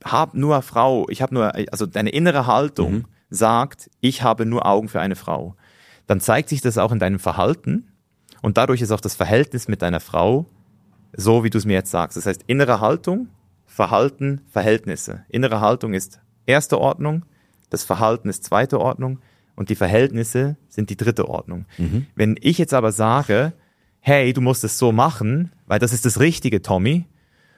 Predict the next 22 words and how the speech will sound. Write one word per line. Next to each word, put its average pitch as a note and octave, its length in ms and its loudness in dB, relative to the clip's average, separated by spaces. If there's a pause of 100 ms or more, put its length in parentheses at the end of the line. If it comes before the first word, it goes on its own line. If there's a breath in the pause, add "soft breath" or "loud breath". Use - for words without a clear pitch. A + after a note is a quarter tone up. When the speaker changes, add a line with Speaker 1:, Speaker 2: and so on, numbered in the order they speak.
(120)
Speaker 1:
und A2+ 200 2
du E3+ 120 4
dann B2+ 180 4
sagst, A#2+ 380 2
„Oh, B2+ 180 6
okay, C3 640 0
äh, A2 200 2
dann A2+ 180 0
mache D3 220 2
ich C3 60 -6
das A#2+ 160 -2
jetzt F#2 200 -4
so.“ F#2 180 0
Das D2 140 -4
Speaker 2:
Mhm. A#2 40 4
Speaker 1:
heißt, A2+ 140 0
du, A2+ 180 -2
du A#2+ 100 -2
veränderst C3+ 460 0
zwar A2 120 2
das G2+ 160 -4
Verhalten, A2+ 800 0